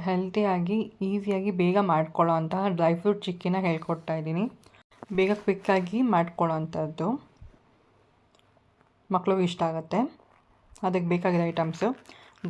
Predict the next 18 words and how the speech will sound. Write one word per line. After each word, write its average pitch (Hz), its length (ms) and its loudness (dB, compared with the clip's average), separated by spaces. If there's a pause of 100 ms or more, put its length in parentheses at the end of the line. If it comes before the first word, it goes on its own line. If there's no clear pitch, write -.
ಗೋಡಂಬಿ, 170 420 2 (240)
ದ್ರಾಕ್ಷಿ, 170 440 2 (600)
ವಾಲ್ನಟ್, 175 420 4 (140)
ಪಿಸ್ತಾ, 180 340 4 (2500)
ಬಾದಾಮಿ, 165 460 6 (760)
ಅಂಜೂರ, 175 320 4 (1000)
ಹ-, 190 80 4 (140)
ಒಸ್-, 180 180 2 (120)
ಆ, - 20 8 (200)
ಒಣಗಿದ 185 360 4
ಖರ್ಜೂರ, 190 280 6 (100)
ಹಸಿ 190 280 6
ಖರ್ಜೂರ, 165 320 2 (240)
ಎರಡು 190 240 4
ಥರದ್ದು 185 380 0
ದ್ರಾಕ್ಷಿ, 160 400 2 (640)
ಮೆಲನ್ 190 280 6 (100)
ಬೀಡ್ಸು 180 360 0